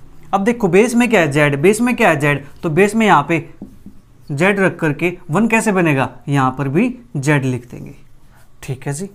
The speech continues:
हमने इस फॉर्मूले का यूज़ कर लिया, राइट, ओके। इसका यूज़ कर लिया, अब यूज़ करेंगे दूसरे फॉर्मूले का, ठीक है जी। तो मैं यहाँ पे लिख देता हूँ log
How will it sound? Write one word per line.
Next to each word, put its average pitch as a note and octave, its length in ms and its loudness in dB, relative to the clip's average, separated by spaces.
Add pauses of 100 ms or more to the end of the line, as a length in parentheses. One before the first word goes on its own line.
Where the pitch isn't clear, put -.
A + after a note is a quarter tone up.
(680)
हमने C#3+ 320 -2 (220)
इस F3 200 -2
फॉर्मूले C3 360 0
का D#3 240 -4 (180)
यूज़ F#3 280 0
कर - 160 -10
लिया, B2+ 260 -20 (960)
राइट, D#3 320 -6 (480)
ओके। - 260 -12 (320)
इसका G3+ 240 0
यूज़ A#3 200 2
कर G#3+ 140 4
लिया, E3+ 220 6 (200)
अब A#3+ 120 4
यूज़ A3+ 220 4
करेंगे G3+ 280 4
दूसरे F3 300 -2
फॉर्मूले B2 360 -8
का, C#3 140 -18 (240)
ठीक - 180 -6
है D#3+ 60 -2
जी। F#3+ 140 -10 (880)
तो E3 100 0
मैं E3+ 100 2
यहाँ C#3+ 180 2
पे D3 100 -4
लिख E3+ 100 -2
देता F3+ 280 -2
हूँ F#3 120 -12 (2000)
log F#3 340 2